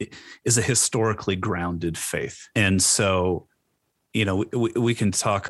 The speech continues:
explore that in a lot of different ways, but I think at the essence, the claim of his, hi-, of, of Christianity is that there was a man named Jesus who lived at a certain place in history at a particular time, and he claimed to be the Son of God. He claimed to be God incarnate.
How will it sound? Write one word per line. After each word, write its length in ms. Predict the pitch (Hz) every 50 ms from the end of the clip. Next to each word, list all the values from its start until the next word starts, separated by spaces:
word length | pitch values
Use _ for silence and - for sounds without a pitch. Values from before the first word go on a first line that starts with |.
| -
explore 400 | - 107 - - - - 139 131 123
that 160 | 120 113 98
in 60 | 101
a 80 | 98 98
lot 180 | 101 107 107
of 80 | 101 98
different 260 | 92 90 - 90 92
ways, 320 | 92 92 92 87 87 85 -
but 120 | - 101
I 40 | 113
think 180 | - 156 135
at 60 | 139 135
the 180 | 113 110 - -
essence, 640 | - 117 113 - - - 98 90 85 - - - - _ _ _ - - - - - - - _ _ _ _ _ _ _ _ -
the 120 | - 110 110
claim 360 | - - - 147 131 131 131
of 100 | 117 -
his, 360 | - 110 - - - - - - -
hi-, 180 | - - - - - -
of, 180 | 113 98 95 -
of 160 | - 107 -
Christianity 640 | - - 139 135 - - 139 143 143 131 113 110 104 -
is 220 | - 110 104 -
that 320 | - 107 101 101 95 - - - - _ _ _ _ - - -
there 280 | - 110 107 110 104 107
was 180 | 107 110 -
a 60 | 139
man 280 | 117 110 107 104 110 113
named 220 | 113 120 131 123
Jesus 600 | 95 98 95 87 85 80 85 87 - - - - _ -
who 260 | - - 113 104 101 98
lived 500 | 98 95 95 98 101 113 - - - - -
at 80 | 104 98
a 40 | 92
certain 380 | - - - 110 92 104 107
place 340 | - - - 101 98 - -
in 80 | 117 104
history 300 | - 98 - - 104 101
at 80 | 92
a 40 | 98
particular 460 | 92 - - - 104 - - 101 98
time, 420 | 82 - - - - 67 64 - - - - - - - - - -
and 120 | 110 104
he 60 | 104
claimed 340 | 104 - - 110 104 107 101
to 60 | 98 92
be 340 | 98 95 92 92 95 - -
the 100 | - 107
Son 220 | - - - 87 82
of 120 | - -
God. 280 | - 76 64 50 - -
He 100 | - 92
claimed 260 | - - 113 101 92 92
to 40 |
be 120 | 90 98 90
God 260 | 82 - 92 90 85
incarnate. 520 | 90 101 87 - - 85 87 76 71 -